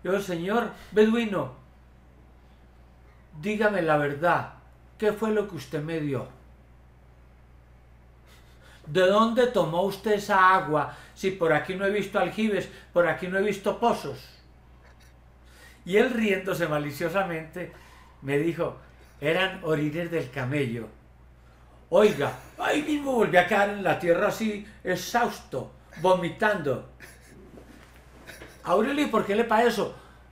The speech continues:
"Por metiche, usted se iba a haber callado, no iba a haber preguntado. Si eso salvó tu, es, tu vida, ¿qué importa saber de dónde viene?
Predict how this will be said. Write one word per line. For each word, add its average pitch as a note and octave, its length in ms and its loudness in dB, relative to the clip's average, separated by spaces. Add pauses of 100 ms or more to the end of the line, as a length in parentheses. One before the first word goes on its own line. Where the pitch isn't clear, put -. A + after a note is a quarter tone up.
(140)
"Por E3+ 240 4
metiche, D#3 500 -2
usted B2+ 220 -4
se G3 120 4
iba E3 120 4
a D#3 40 6
haber D#3+ 120 2
callado, F#3 360 2
no D#3 120 -2
iba F3+ 100 0
a F#3+ 40 2
haber G3 100 -2
preguntado. D#3 760 0 (1000)
Si G3 260 0
eso G#3 220 2
salvó F3+ 420 2
tu, G#3 260 0
es, - 300 -2
tu F3 180 0
vida, E3+ 520 -4 (160)
¿qué G3+ 120 -2
importa G3+ 500 -2
saber D3+ 340 -4
de F#3 80 -6
dónde F3+ 360 -6
viene? E3 500 -6